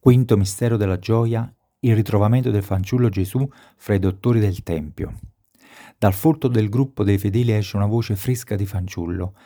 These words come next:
"Gamaliele ha ragione." Movimento della folla del gruppo dottorale. Si cerca l'interruttore, ma non occorre cercarlo, non si nasconde, si fa largo da sé e si accosta al gruppo dei rabbì. "Riconosco il mio Gesù adolescente,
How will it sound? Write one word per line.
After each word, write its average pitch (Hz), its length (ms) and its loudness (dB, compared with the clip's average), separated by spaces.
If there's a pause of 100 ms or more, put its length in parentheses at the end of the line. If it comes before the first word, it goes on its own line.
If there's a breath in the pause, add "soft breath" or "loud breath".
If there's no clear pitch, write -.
(100)
"Gamaliele 139 920 2
ha 113 120 -2
ragione." 85 680 -4 (380 loud breath)
Movimento 139 460 2
della 110 140 0
folla 131 260 -2
del 95 140 0
gruppo 107 340 -2
dottorale. 85 680 -4 (160 loud breath)
Si - 180 -2
cerca 156 320 -4
l'interruttore, 110 800 0
ma 104 160 0
non 156 160 -2
occorre 107 320 -4
cercarlo, 82 560 -8
non 135 160 0
si 135 140 -4
nasconde, 82 540 -4
si 90 140 -10
fa 104 120 -6
largo 110 320 0
da 90 140 -2
sé 135 240 0 (240 loud breath)
e 107 100 0
si 101 140 0
accosta 120 400 -2
al 101 100 0
gruppo 120 380 -2
dei 101 120 0
rabbì. 92 360 -4 (480 loud breath)
"Riconosco 95 540 0
il 92 60 -2
mio 95 120 0
Gesù 95 280 -4
adolescente, 92 840 -8